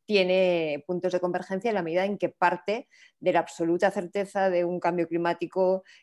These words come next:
que hay que abordar y de una transición ecológica que es ya inaplazable, ¿no? Por lo tanto, entiendo que puede haber puntos de, puntos de conexión, pero sí que me gustaría que nos centráramos en la ley de, de,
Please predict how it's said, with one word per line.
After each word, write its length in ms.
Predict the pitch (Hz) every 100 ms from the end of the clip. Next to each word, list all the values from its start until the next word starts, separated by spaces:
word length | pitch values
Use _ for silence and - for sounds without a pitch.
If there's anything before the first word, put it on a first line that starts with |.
| _
que 120 | 170
hay 180 | 160 160
que 100 | 175
abordar 540 | 165 160 165 185 214
y 80 | 233
de 60 | 165
una 120 | 165
transición 400 | 165 165 160 170
ecológica 760 | 165 160 160 _ 185 - 165 160
que 120 | 160
es 100 | 147
ya 200 | 160 160
inaplazable, 640 | 160 151 156 190 165 -
¿no? 160 | 151 190
Por 120 | 185
lo 80 | -
tanto, 240 | 156 156
entiendo 380 | 180 170 175 185
que 100 | 185
puede 160 | 170 165
haber 240 | 165 170
puntos 360 | - 170 160 160
de, 360 | 165 156 151 - - - _ _
puntos 240 | - 170 175
de 80 | 175
conexión, 560 | 175 170 - 214 208
pero 140 | 202 170
sí 100 | 165
que 60 |
me 80 | 180
gustaría 460 | 175 - 175 170 170
que 80 |
nos 160 | 175 160
centráramos 420 | 160 156 165 170
en 60 | 175
la 100 | 160
ley 240 | 160 185 - -
de, 240 | - 170 -
de, 180 | 185